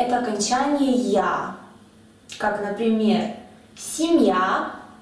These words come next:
или кухня, кухня. И окончание «мягкий знак». Мягкий знак, как, например, «церковь» или площадь,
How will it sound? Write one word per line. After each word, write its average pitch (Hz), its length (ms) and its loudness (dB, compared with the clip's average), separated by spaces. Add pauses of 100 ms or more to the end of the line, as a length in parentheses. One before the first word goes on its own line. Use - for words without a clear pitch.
(640)
или 247 600 0 (300)
кухня, 320 800 4 (760)
кухня. 277 500 2 (1900)
И 403 300 2 (280)
окончание 247 1080 2
«мягкий 220 400 0
знак». 185 440 -2 (360)
Мягкий 208 380 -2
знак, 247 500 -2
как, 339 220 0
например, 233 680 0 (320)
«церковь» 202 720 2 (720)
или 294 520 4
площадь, 262 1000 2